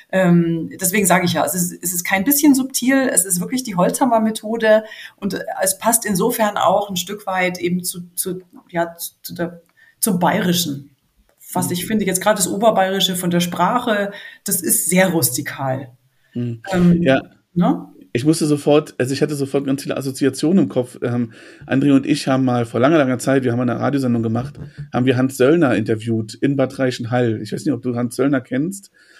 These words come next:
Speaker 2: Das ist so
Speaker 1: Ja.
Speaker 2: ein bayerischer, bayerischer Liedermacher oder der bayerische
Speaker 1: Mhm.
Speaker 2: Rebell, ähm,
Speaker 1: Mhm.
Speaker 2: wurde ja auch immer
Speaker 1: Mhm.
Speaker 2: genannt in einer Dokumentation.
Speaker 1: Ja.
Speaker 2: Und der hat auch diese sehr derbe Sprache,
Speaker 1: Ja.
Speaker 2: ähm, die damals, als wir da waren,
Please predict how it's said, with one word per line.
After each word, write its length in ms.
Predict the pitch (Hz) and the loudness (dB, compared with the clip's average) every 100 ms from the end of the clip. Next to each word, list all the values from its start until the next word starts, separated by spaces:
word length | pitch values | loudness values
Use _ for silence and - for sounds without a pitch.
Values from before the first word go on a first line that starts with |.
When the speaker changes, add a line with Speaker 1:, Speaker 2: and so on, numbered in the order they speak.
| _ | _
Speaker 2:
Das 100 | 120 | -10
ist 100 | 123 | -6
so 100 | 135 | 2
Speaker 1:
Ja. 240 | 127 120 117 | 2 4 2
Speaker 2:
ein 60 | |
bayerischer, 480 | 120 127 143 143 127 | 2 2 0 -4 -6
bayerischer 340 | 110 131 147 131 | 0 0 2 0
Liedermacher 480 | 143 160 127 110 | 2 2 2 -2
oder 100 | 117 | -2
der 100 | 117 | 0
bayerische 420 | 110 113 143 143 185 | 0 2 2 0 -2
Speaker 1:
Mhm. 60 | |
Speaker 2:
Rebell, 460 | 117 117 127 123 110 _ _ _ - | 0 2 4 2 -4 _ _ _ -2
ähm, 180 | 117 117 | 2 2
Speaker 1:
Mhm. 140 | 107 | 0
Speaker 2:
wurde 140 | 120 | 0
ja 100 | 117 | 0
auch 100 | - | 0
immer 160 | 120 120 | -2 -2
Speaker 1:
Mhm. 40 | |
Speaker 2:
genannt 320 | 117 113 123 127 | 0 0 0 -2
in 80 | |
einer 160 | - 117 | -4 -4
Dokumentation. 720 | 120 127 123 220 226 135 139 | -6 -6 -2 -2 -2 0 0
Speaker 1:
Ja. 280 | 143 - - | -2 -12 -6
Speaker 2:
Und 140 | - 131 | 0 4
der 80 | 151 | 4
hat 120 | - | 4
auch 200 | 123 151 | 2 2
diese 300 | - 135 131 | -2 -2 0
sehr 420 | 120 135 135 131 - _ | 4 6 6 2 -4 _
derbe 380 | 113 117 139 | 0 2 2
Sprache, 560 | 156 - 113 127 - 233 277 _ _ _ - | -2 -4 -4 -4 -4 -8 -8 _ _ _ -10
Speaker 1:
Ja. 180 | 208 196 | -6 -2
Speaker 2:
ähm, 440 | 131 127 135 135 123 | 0 0 0 -2 -4
die 540 | 131 139 139 139 139 | -2 0 6 6 4
damals, 460 | - 117 156 175 170 | 2 2 4 2 2
als 160 | 135 - | -2 -2
wir 80 | |
da 260 | - 127 156 | 2 2 4
waren, 640 | 156 147 147 151 147 147 | 2 4 2 2 0 -4